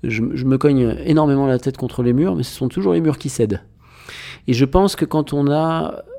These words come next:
un objectif, quand on a une mi-, on se sent, euh, investi d'une, d'une responsabilité, parce que, mine de rien, quand on est compositeur, quand on est artiste en général, on a un pouvoir d'oration.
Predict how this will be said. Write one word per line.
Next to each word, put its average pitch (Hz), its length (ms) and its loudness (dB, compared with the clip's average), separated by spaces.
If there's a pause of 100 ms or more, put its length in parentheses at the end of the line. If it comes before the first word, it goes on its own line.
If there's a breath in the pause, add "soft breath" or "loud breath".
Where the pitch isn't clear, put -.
(120)
un 143 160 2
objectif, 143 760 -2
quand - 220 -6
on 135 60 0
a 135 80 0
une 139 120 -2
mi-, 143 240 0
on 139 140 -6
se 131 160 -8
sent, - 200 -8
euh, - 600 -8 (560)
investi 143 500 -6
d'une, 135 260 -6
d'une 123 180 -4
responsabilité, 139 960 -4
parce 131 200 -8
que, 131 240 -6
mine 127 140 -2
de 127 80 -2
rien, 131 180 -4
quand 131 260 -12
on 127 60 -4
est 156 80 -2
compositeur, 113 560 -8
quand 117 220 -8
on 95 80 -8
est 92 40 -6
artiste - 400 -8
en 104 80 -8
général, 98 360 -12 (600)
on 107 120 -4
a 113 40 -4
un 120 120 -2
pouvoir 127 320 -4
d'oration. 110 480 -8